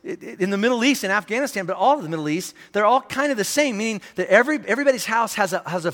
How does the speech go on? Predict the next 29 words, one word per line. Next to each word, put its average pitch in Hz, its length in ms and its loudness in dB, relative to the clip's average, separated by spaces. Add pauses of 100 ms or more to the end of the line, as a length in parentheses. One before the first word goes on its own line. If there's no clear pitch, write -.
(160)
a 160 120 0
wall 214 500 4
around 139 320 -4
it. 113 160 -14 (580)
Right? 220 160 2
You've 233 120 -4
seen 262 180 0
this, 160 160 -4
right? 220 220 4 (140)
A 185 60 4
wall 240 360 6
around 170 260 0
it, 202 40 0
and 185 120 -2
in 240 120 0
that 226 140 2
wall 240 220 4
is 175 180 0
a 196 100 2
gate. 196 360 -4
And 160 100 -6
usually 240 360 -2
that 190 180 0
whole 226 180 -2
property 170 680 2 (160)
just 226 160 -4
has 202 180 2
one 226 320 2
gate. 190 440 -4